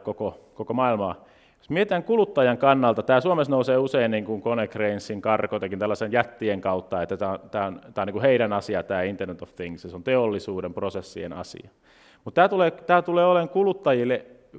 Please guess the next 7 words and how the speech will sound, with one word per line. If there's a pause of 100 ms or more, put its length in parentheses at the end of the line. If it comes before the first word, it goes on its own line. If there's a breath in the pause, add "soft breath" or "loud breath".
(120)
kuluttajillekin
hyvin
arkipäiväinen, (640 soft breath)
arkipäiväinen,
ää, (220)
asia. (440 soft breath)
Lähtien